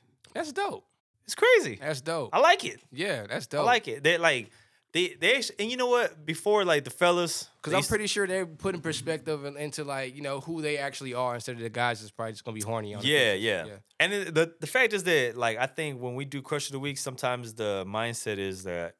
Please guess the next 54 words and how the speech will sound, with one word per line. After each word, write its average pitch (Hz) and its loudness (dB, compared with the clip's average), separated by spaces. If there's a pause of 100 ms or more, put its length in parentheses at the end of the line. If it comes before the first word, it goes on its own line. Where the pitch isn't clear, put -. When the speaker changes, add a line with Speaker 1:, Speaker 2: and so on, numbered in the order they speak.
Speaker 2:
oh, 110 4
they're 104 -2
just, 113 -8 (480)
they're 117 -6
just 117 -12
putting 120 -2
some, 113 -4
like, 101 2
you 104 -6
know, 92 -2
B 113 -4
B 107 -2
L 104 0
bras 101 0
from 104 -8
Instagram 101 -4
all 98 2
over. 101 -4 (300)
Mind 117 0
you, 107 2
I 113 6
had 120 2
picked 107 -8
a 101 -8
few. 82 -10 (360)
But 143 4 (400)
that 160 6
doesn't 202 0
mean 202 2
that's 180 2
what 156 4
we 139 0
do 135 0
here. 113 -4
Speaker 1:
I 117 -6
probably 107 -4
have 98 -10
a 98 -12
couple 101 -14
of 95 -12
mine, 92 -12
too. 123 -2
Speaker 2:
Yeah, 120 4 (400)
yeah. 185 0 (180)
Speaker 1:
<laughs> 139 -4
Speaker 2:
But 170 6
here, 226 6
I 190 8
think, 185 0
like, 139 4
you 147 -2
know, 147 2
we 143 -2
do, 156 2